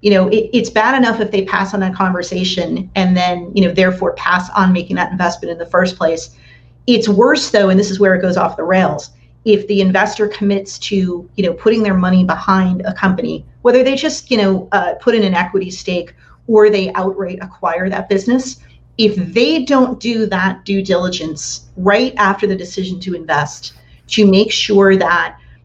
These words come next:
you know, tho-, those people, especially at the top of the business that they're acquiring or investing in, have the capacity and capability to, to lead to the next level, or to your point, even want to,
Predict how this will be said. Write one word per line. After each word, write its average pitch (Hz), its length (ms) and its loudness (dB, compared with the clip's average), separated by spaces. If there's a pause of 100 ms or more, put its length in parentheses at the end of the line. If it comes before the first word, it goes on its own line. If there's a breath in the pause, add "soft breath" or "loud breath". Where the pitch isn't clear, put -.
you 190 120 -2
know, 175 160 -2
tho-, 185 580 0
those 196 300 4
people, 285 480 -2
especially 214 500 -2
at - 60 -6
the 190 140 -6
top 294 400 -2
of 349 80 -6
the 311 80 0
business 220 340 2
that 196 100 0
they're 180 140 0
acquiring 175 420 0
or 165 80 -6
investing 156 460 -8
in, - 240 -14 (880 soft breath)
have 269 320 0
the - 60 -2
capacity 214 460 -2
and 190 80 -6
capability 185 540 -6
to, 170 280 -12
to - 180 -10
lead 233 320 0
to 240 100 -2
the 196 80 2
next 175 300 0
level, 160 440 -2 (140)
or 359 240 4
to 311 160 -6
your 277 140 -2
point, 294 260 -2
even 196 240 2
want 190 240 2
to, - 240 -12